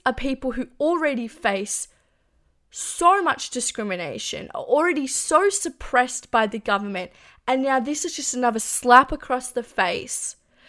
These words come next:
to show them that the government doesn't care. That misogyny and white supremacy is so real and it lives on so strong,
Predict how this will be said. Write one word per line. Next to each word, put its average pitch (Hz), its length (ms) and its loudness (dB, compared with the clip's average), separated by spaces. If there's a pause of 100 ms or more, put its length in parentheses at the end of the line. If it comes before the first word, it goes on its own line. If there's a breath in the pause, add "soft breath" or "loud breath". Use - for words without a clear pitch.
(160 soft breath)
to 254 100 2
show 247 280 4
them 247 220 0
that 233 320 2
the 254 100 4
government 262 500 2
doesn't 208 340 -6
care. - 460 -10 (800 loud breath)
That 247 200 6
misogyny 277 1040 0
and 220 220 -2
white 220 260 2
supremacy 240 1080 -6
is 226 180 -2
so 247 640 2
real 214 420 -2
and 220 160 -6
it 254 180 -10
lives 240 480 -4
on 220 240 0
so 254 400 2
strong, - 760 -6